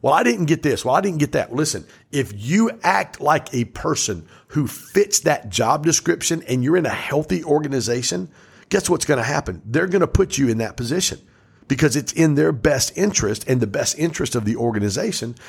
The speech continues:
to be able to promote you. But it's not about you deserving something because of tenure or because of your sex or because of your color. It's about you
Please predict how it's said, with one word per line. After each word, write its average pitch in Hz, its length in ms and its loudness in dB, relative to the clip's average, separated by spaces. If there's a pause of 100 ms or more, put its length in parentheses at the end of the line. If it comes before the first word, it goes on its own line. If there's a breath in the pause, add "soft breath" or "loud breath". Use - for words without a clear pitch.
(160 loud breath)
to 156 120 2
be 127 180 2
able 135 180 2
to 131 120 -4
promote 156 480 0
you. - 160 -10 (600 soft breath)
But 165 160 2
it's 135 200 -2
not 156 400 2
about 156 800 2
you 123 380 -2
deserving 127 680 2
something 135 420 0
because 123 300 0
of 143 180 -4
tenure 139 540 2
or 131 80 0
because 131 320 -4
of 127 100 -6
your 143 120 -6
sex 139 600 -4 (300 loud breath)
or - 100 0
because 135 320 2
of 127 100 2
your 120 120 4
color. 165 360 2
It's 165 180 0
about 151 540 0
you 131 600 0